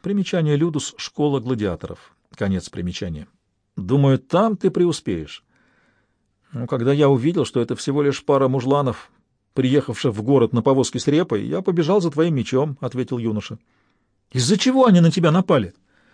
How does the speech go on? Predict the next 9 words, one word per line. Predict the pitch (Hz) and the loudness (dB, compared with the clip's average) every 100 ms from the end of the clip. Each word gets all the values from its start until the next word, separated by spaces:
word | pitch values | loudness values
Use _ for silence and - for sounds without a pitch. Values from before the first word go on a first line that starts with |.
| _ _ _ _ _ _ _ _ - | _ _ _ _ _ _ _ _ -2
«Вот | 139 151 | -2 0
это | - 196 202 214 | 2 2 4 6
мне | 185 180 | 8 6
и | |
хотелось | 185 208 196 135 131 139 | 6 2 4 4 4 2
бы | 170 | 0
выяснить», — | 175 131 104 - 117 101 | 2 0 0 -4 -6 -6
сказал | - 107 104 | -4 -4 -2
я. | 101 87 | -2 -4